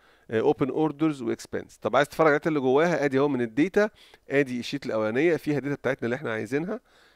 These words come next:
شيت تو مش دي اللي احنا عايزينها، واخد بالك احنا عملنا نفس الكلام ده واحنا بنعمل السامبل. وبعد كده ايه؟ التيبل الاولاني مش عايزينه برضو، والتيبل التاني مش عايزينه. بعد كده من اول اسوان لغايه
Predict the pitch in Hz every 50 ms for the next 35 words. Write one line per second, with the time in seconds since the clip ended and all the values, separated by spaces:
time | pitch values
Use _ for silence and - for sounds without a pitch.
0 | _ _ - - - 170 170 165 - _ - 160 170 202 240 - _ _ - -
1 | - - 123 127 147 147 135 120 117 110 104 123 143 147 165 180 - - 110 -
2 | - 107 107 120 131 139 - - - 117 110 113 131 131 131 131 - - 123 -
3 | 120 123 123 123 123 117 110 117 123 123 113 110 - - 151 151 160 - 202 208
4 | 214 - _ - - - - - - _ - 120 120 131 127 127 - 165 165 165
5 | 160 - 143 147 151 151 - 123 - - 147 147 143 143 127 117 107 110 107 110
6 | 113 131 151 170 160 123 123 120 - 117 113 110 107 135 147 139 113 127 143 160
7 | 165 196 208 - 117 113 - - - 139 139 139 - 107 - _ - 117 120 127
8 | 127 123 - _ _ _ _ 110 104 - 110 104 104 104 107 135 175 202 226 247
9 | - _ _ - - _ _ - - 123 131 - 190 190 185 170 190 196 196 147
10 | 143 139 - - 175 190 180 156 151 175